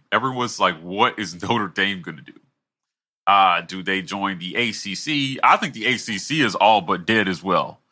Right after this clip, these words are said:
Because what it's really looking like is, I think personally, what it's really looking like is the S E C may continue to expand. You take Clemson and you take Florida State,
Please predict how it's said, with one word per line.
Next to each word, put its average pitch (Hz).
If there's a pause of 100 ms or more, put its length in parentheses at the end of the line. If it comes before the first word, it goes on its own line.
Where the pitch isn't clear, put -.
(320)
Because 113
what 139
it's 180
really 247
looking 254
like 254
is, 120 (360)
I 151
think 101
personally, 190
what 120
it's -
really 190
looking 202
like 202 (260)
is 113 (160)
the 110 (100)
S 147
E 185
C 165
may 127
continue 160
to 165
expand. 156 (280)
You 123
take 123
Clemson 190
and 123
you 135
take 139
Florida 139
State, 98